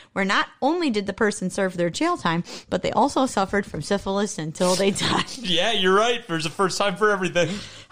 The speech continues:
Speaker 1: Howard Hobson was a man who worked hard and dedi-, and was dedicated to his company. Unfortunately,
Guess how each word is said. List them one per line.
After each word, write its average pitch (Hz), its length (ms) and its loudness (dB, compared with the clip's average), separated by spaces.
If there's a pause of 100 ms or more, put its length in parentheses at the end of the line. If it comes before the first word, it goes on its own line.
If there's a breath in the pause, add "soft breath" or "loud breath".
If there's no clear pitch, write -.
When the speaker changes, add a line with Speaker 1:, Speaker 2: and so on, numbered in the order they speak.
(100)
Speaker 1:
Howard 523 400 6
Hobson 294 520 2
was 220 160 4
a 202 80 4
man 233 380 4
who 170 200 4
worked 196 380 4
hard 208 420 4
and 156 220 2
dedi-, 202 380 2
and 196 180 4
was 160 140 2
dedicated 208 580 2
to 214 80 2
his 185 220 4
company. 156 500 0 (560 loud breath)
Unfortunately, 190 1000 2